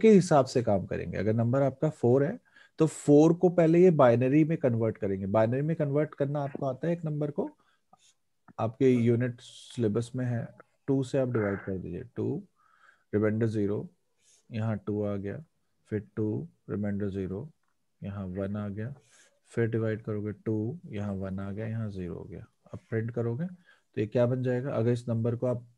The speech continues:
आ, number system के, hello, आवाज आ रही है ना मेरी? अगर एक number system के हिसाब से आप इसे represent करना चाहते हो तो ये कुछ ऐसे store होता है,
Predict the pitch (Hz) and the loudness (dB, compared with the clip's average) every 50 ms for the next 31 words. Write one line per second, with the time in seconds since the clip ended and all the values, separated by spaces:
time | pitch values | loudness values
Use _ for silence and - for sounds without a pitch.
0 | _ _ _ _ - 101 101 101 98 104 110 110 113 131 131 120 143 127 - - | _ _ _ _ -10 -8 -6 -4 -4 -2 -2 -2 0 -2 -2 -2 -4 -6 -6 -6
1 | 139 127 123 - 131 - - _ - - 104 98 98 92 95 - - - _ _ | -8 -8 -6 -6 -6 -8 -8 _ -14 -10 -8 -6 -6 -6 -8 -10 -14 -16 _ _
2 | _ _ _ _ _ _ _ _ _ _ _ _ _ - 104 110 110 113 117 107 | _ _ _ _ _ _ _ _ _ _ _ _ _ -2 0 0 2 2 0 0
3 | 107 110 123 151 170 170 180 175 175 175 170 - - _ _ _ _ _ _ - | -2 -2 -4 -4 -4 -4 -4 -4 -6 -8 -10 -12 -18 _ _ _ _ _ _ -16
4 | - - - - - - - - - - - - - 202 202 - - - - - | -12 -8 -6 -4 -4 -4 -6 -8 -10 -10 -10 -8 -8 -8 -8 -8 -10 -10 -12 -14
5 | - - - _ _ _ _ _ _ _ _ _ _ _ _ _ _ _ _ _ | -18 -20 -20 _ _ _ _ _ _ _ _ _ _ _ _ _ _ _ _ _
6 | _ - - - - - - - _ _ _ - - _ _ _ _ _ _ _ | _ -14 -12 -10 -10 -10 -12 -14 _ _ _ -20 -20 _ _ _ _ _ _ _
7 | _ _ _ _ _ _ _ - 104 110 113 117 120 120 120 123 120 - 120 131 | _ _ _ _ _ _ _ -6 -4 -2 0 0 0 0 -2 -2 -2 0 0 0
8 | 131 - - 139 - - 139 131 131 135 143 131 120 135 123 120 120 - 135 123 | 0 0 -2 -6 -6 -4 -4 -4 -2 -2 -2 -2 0 0 0 -2 -2 -2 -4 -4
9 | 123 120 127 120 - 123 120 113 - 117 110 - 123 120 117 117 110 107 104 98 | -2 -4 -4 -4 -2 -2 -2 -2 -2 -4 -4 -4 -4 -4 -4 -4 -4 -4 -6 -6
10 | 92 98 92 90 - - 92 92 95 - _ _ _ _ _ _ _ _ _ _ | -6 -8 -10 -10 -12 -14 -14 -14 -16 -18 _ _ _ _ _ _ _ _ _ _
11 | _ _ _ _ _ _ _ _ _ _ _ _ _ _ _ _ _ _ _ _ | _ _ _ _ _ _ _ _ _ _ _ _ _ _ _ _ _ _ _ _
12 | _ _ _ _ _ _ _ _ _ _ _ _ _ _ _ _ _ _ _ _ | _ _ _ _ _ _ _ _ _ _ _ _ _ _ _ _ _ _ _ _
13 | _ _ _ _ _ _ _ _ _ _ _ _ _ _ _ - 151 170 180 180 | _ _ _ _ _ _ _ _ _ _ _ _ _ _ _ -2 0 2 2 2
14 | 196 190 190 185 165 165 - 170 151 139 - - - 123 110 101 92 87 87 - | 0 0 2 2 0 0 0 -2 -2 -2 -4 -6 -4 -2 -2 -2 -2 -4 -8 -10
15 | - 85 90 - | -14 -16 -16 -16